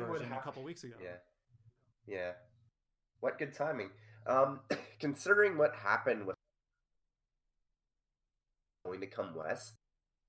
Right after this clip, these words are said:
Speaker 1: and it's probably just gonna be a similar situation, just drops.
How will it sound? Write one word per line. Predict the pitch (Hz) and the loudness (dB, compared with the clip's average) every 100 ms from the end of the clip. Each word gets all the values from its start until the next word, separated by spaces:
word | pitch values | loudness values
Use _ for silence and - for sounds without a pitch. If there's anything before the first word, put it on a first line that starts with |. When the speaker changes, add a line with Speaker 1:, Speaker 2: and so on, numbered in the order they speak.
| _ - | _ -6
Speaker 1:
and | |
it's | 123 - | -6 0
probably | 139 131 127 | 2 4 2
just | 127 - | 0 -2
gonna | 120 | -6
be | 107 | -4
a | 101 | -4
similar | - 117 107 | -4 -4 -2
situation, | 110 113 - 95 95 - _ _ _ _ _ | -2 -4 -6 -6 -4 -6 _ _ _ _ _
just | 101 90 - _ _ _ _ _ _ _ _ - | -2 -2 -4 _ _ _ _ _ _ _ _ -6
drops. | 110 87 - - - | -2 -2 -4 -12 -14